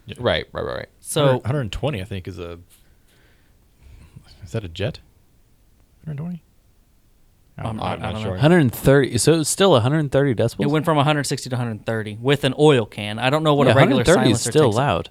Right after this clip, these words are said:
Speaker 3: Correct.
Speaker 2: Yeah.
Speaker 1: Yeah.
Speaker 4: Oh, okay.
Speaker 3: Silencers are still very loud.
Speaker 4: Yeah,
Speaker 3: Like,
Speaker 4: yeah, I, well, I
Speaker 3: I, I
Speaker 4: knew that.
Speaker 3: believed, I believed you could be in the, in a room, a couple rooms over with the door closed, and,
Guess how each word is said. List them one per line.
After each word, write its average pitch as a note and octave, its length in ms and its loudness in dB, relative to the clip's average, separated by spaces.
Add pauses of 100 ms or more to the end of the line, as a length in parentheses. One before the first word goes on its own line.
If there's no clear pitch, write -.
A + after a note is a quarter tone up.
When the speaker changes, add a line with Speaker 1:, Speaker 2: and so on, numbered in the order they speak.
(120)
Speaker 3:
Correct. F#2+ 400 0
Speaker 2:
Yeah. C3+ 100 -6
Speaker 1:
Yeah. B2 60 -6 (120)
Speaker 4:
Oh, C3+ 40 2
okay. - 20 4 (300)
Speaker 3:
Silencers D#3+ 200 2
are B2+ 60 0
still D3 240 -2
very B2 220 0
loud. A2 300 -4 (760)
Speaker 4:
Yeah, F3+ 120 4
Speaker 3:
Like, F3 120 6
Speaker 4:
yeah, A#2 140 4
I, D#3 100 4
well, D3 120 -6 (140)
I C#3+ 40 6
Speaker 3:
I, A3 160 4
I C#4 40 4
Speaker 4:
knew A#3+ 60 2
that. A#3+ 60 6
Speaker 3:
believed, G3 420 4
I B3+ 120 2
believed G3 380 -4
you F#3+ 60 -4
could E3 120 -10
be F3 120 -4
in D#3+ 120 -4
the, C3 200 -4
in D3+ 80 -4
a C3+ 80 0
room, F3+ 400 0
a - 60 -12
couple F3 220 -4
rooms D3+ 320 -2
over B2 500 0 (300)
with C#3+ 120 -2
the C3+ 60 -14
door D3+ 240 2
closed, A2+ 500 -4 (360)
and, C3+ 320 -2